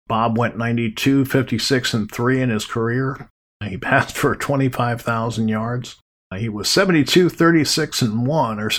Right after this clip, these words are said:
or won sixty-six percent of his games once Shula became coach. Uh, Marino, by comparison, won sixty-one point two percent. Bob was an eight-time Pro Bowler and, uh, two-time All-Pro,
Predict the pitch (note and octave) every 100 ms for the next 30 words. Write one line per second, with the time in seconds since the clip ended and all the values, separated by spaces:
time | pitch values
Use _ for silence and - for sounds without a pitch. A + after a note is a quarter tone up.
0 | - B2 A#2 C#3 E3 C#3 F3+ - D3 A#2+
1 | D3+ - - C3 D3 C#3 A2+ G2 G#2+ B2+
2 | C3 A2+ G2+ G2+ - G#2+ G#2 - - A#2
3 | G#2 F#2+ G2 - G2 F#2+ - - - -
4 | _ _ _ _ F#2 F#2 D#2+ G#2 C3 A2+
5 | G#2 A2+ A2 G#2+ - D#3 D#3+ B2+ B2 B2
6 | A#2 A2+ - A2 - A2+ C3 E3+ - -
7 | - - - - - - - _ _ -
8 | G#2 A2+ A2+ G#2+ A2+ A#2 - A#2 A#2 A2
9 | B2+ C3 C3 C#3 D3 C3 G#2 G#2 G#2+ G#2+
10 | A2+ A2 - _ _ _ - F3 F3 E3+
11 | D3+ E3 F3 B2+ F2 -